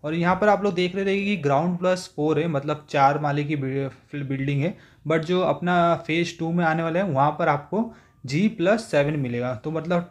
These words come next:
total देखा जाए तो आठ floor का building बनेगा वहाँ पर। तो उसमें आप लोगों को height ज़्यादा देखने को मिलेगा। इस फिलहाल phase one में height कम है, but इसको भी extend किया जाएगा in future में जाके।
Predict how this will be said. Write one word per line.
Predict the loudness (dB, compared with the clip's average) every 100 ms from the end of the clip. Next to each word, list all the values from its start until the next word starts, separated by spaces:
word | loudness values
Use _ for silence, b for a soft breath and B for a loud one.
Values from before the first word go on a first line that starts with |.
| -4
total | -2 0 0
देखा | 0 0
जाए | 0
तो | 2 2
आठ | 2 2
floor | 0 0 2
का |
building | 2 0 0 0
बनेगा | -2 -2 -2
वहाँ | -2
पर। | -2 -4 -6 b b b -16
तो | -4 -4
उसमें | -2 2
आप | 2 2
लोगों | -4 -4
को | -6
height | -2 0 0 -2
ज़्यादा | 0 2 2 2
देखने | 0 0
को | -2
मिलेगा। | -2 -2 -2 -2
इस | -8 -6
फिलहाल | -2 2 2
phase | 0 -4 -4 -6
one | -2
में | -2
height | 0 -2 -2
कम | -4 -2
है, | -4 B B -4
but | -2
इसको | -2 -2 -2
भी | 0
extend | 0 -2 -2 0 0
किया | 2 2
जाएगा | 2 0
in | 0 -2
future | -2 -6 0 2
में | 2 -2
जाके। | -4 -6